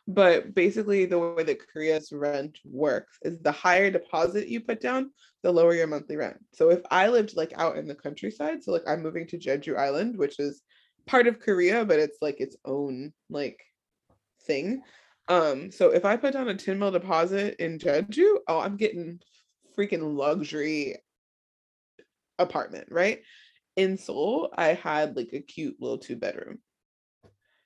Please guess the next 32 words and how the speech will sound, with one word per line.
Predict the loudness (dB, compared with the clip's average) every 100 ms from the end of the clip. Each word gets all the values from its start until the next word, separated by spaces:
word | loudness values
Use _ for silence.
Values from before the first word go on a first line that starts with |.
| _ _ _ _
because, | -4 -2 -4 -6 -18 _ _ _ _
<sighs> | -10 -10 -10 -12 -14 -20 _ -20 -20 -20 -20 -20 _
'cause | -8 -8 -8
apart-, | -8 -6 -8 -10 -12 -12 -6
apartments | -4 -2 -4
here | -4 -4
are | -4
ridiculous. | -4 -2 -4 -6 -8 _ -20 -20 _
But, | 2 6 6 6 2 -2
um, | 0 0 -2 -6 -2
yeah, | 2 4 2
so | 4 4
if | 4
I | 2
were | 2
to | 2
put | -2 -2
down, | -6
like, | -6 -6
a | -6
super | -4 -6 -2
high | -2 0
deposit, | 0 0 0 -4
you, | -6 -6 0
I | 0 0
maybe | -2 -4 -4
would | -4 -2
only | -2 -2
have | -6 -10
to | -12
pay, | -6 -4
like, | 0 -2 -2 -8